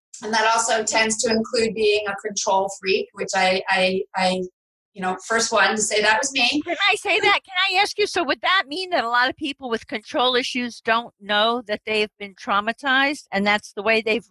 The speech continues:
Speaker 2: reached out to cope with that?
Speaker 1: Well, I, I, I don't wanna speak for everybody. So I don't know that all control issues, there are a lot of different mental illnesses and diagnoses. So I won't say they all start with trauma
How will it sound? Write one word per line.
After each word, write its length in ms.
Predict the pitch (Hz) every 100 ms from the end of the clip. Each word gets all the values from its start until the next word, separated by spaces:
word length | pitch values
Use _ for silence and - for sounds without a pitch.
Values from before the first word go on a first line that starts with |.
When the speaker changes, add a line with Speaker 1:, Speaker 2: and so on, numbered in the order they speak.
| 185
Speaker 2:
reached 320 | 220 - -
out 240 | 214 233 - _ -
to 360 | 196 190 180 _ _ _ _ -
cope 220 | 208 214 262
with 140 | 247
that? 260 | 294 302 - _ _ _ _
Speaker 1:
Well, 300 | 370 359 349
I, 380 | 320 339 359 - 302
I, 220 | 302 - 285
I 100 | 269
don't 120 | 330
wanna 160 | 339 381
speak 300 | - 330 349
for 80 | 311
everybody. 680 | 269 269 247 247 285 320 - _ _ _
So 220 | - 285
I 340 | 277 240 269
don't 260 | 311 302 285
know 280 | 285 294 285
that 140 | 247 - -
all 340 | 269 277 302
control 480 | 302 294 285 285 269 285
issues, 280 | 285 294 254
there 140 | 247
are 140 | 233
a 40 | 226
lot 320 | 247 254 262
of 60 | 254
different 340 | 254 254 247
mental 560 | 240 240 254 240 233 226 -
illnesses 720 | 120 247 - 277 277 - - -
and 300 | 220 214 202
diagnoses. 800 | 214 214 214 220 240 262 131 -
So 80 | 240
I 160 | 226
won't 160 | - 240
say 180 | 247 233
they 160 | 226 -
all 180 | 220 -
start 300 | - 262 214
with 100 | -
trauma 340 | - 254 240